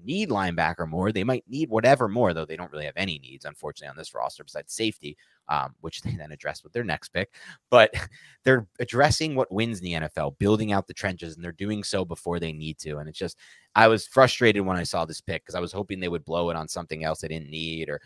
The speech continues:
just not go offensive line. And maybe one day we'd see an Eagles offensive line that wasn't dominant, but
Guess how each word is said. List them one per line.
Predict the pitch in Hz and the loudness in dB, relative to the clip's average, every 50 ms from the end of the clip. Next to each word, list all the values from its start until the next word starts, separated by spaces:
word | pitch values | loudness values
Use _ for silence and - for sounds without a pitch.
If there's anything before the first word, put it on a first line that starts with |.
| - _ _ _ | -14 _ _ _
just | - 101 - 95 | -12 -10 -4 -2
not | 92 87 85 - | 0 0 0 0
go | - 90 82 80 | 0 -2 0 2
offensive | 82 82 - 87 80 - 80 71 71 | 0 0 0 -2 -6 -6 -8 -8 -4
line. | 78 80 78 78 80 80 80 | -2 0 0 0 0 -2 -4
And | 80 80 76 76 78 | -6 -8 -10 -8 -6
maybe | 82 85 80 87 85 | -6 -6 -4 -4 -6
one | 78 82 82 82 80 | -4 -4 -4 -4 -2
day | 85 82 80 | -2 -2 -2
we'd | 80 82 73 - | -2 -4 -6 -6
see | - 87 80 | -4 -4 -4
an | 76 | -2
Eagles | 80 85 78 82 80 78 | -2 -4 -2 -2 -2 0
offensive | 73 71 - - 82 78 - 69 | 0 -2 -2 -4 -8 -12 -10 -6
line | 76 78 80 78 | -4 -4 -4 -4
that | 78 - - | -6 -6 -6
wasn't | 80 - 82 78 - | -8 -8 -8 -6 -2
dominant, | 73 73 78 80 80 80 80 78 - _ | 0 0 2 2 0 -2 -4 -4 -4 _
but | 85 85 87 | 0 0 0